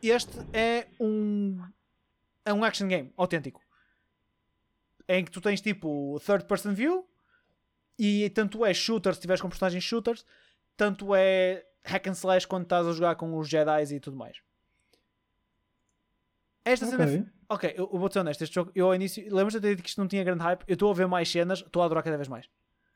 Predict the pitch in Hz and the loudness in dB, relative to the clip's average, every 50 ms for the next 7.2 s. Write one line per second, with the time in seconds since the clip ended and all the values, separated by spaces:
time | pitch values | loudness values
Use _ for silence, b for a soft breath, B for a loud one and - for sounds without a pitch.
0 | _ _ _ _ - 403 262 262 370 427 403 370 359 247 233 240 220 180 170 - | _ _ _ _ 2 8 10 12 12 12 12 10 8 8 10 10 10 8 8 6
1 | - 196 160 160 202 - 392 - - - 294 269 220 202 - 196 - - - 175 | 8 10 10 10 10 10 8 6 8 10 10 10 10 8 6 4 4 4 2 4
2 | 165 165 151 - - 165 160 156 - 160 151 156 151 151 135 123 120 - 160 170 | 6 6 6 6 8 6 6 6 6 4 6 6 8 8 8 8 8 8 8 8
3 | 180 - - 165 160 160 160 160 - - 165 160 147 151 - 156 151 147 147 120 | 8 8 8 8 8 10 8 8 8 10 10 10 10 8 6 6 6 6 4 2
4 | 113 117 123 - _ B B B B B B B B 262 - - 202 208 202 208 | 0 -2 -4 -6 _ B B B B B B B B 6 10 10 10 10 10 6
5 | 220 - 294 294 294 285 285 285 - b b b b b - - - 415 403 339 | 4 6 8 10 10 10 8 8 4 b b b b b -2 4 8 10 12 12
6 | 294 156 123 131 131 131 135 135 135 139 151 151 - 160 - 131 120 110 113 120 | 10 10 6 4 4 6 6 6 4 4 4 4 2 2 0 0 0 0 0 0
7 | 175 202 - - | 0 0 2 0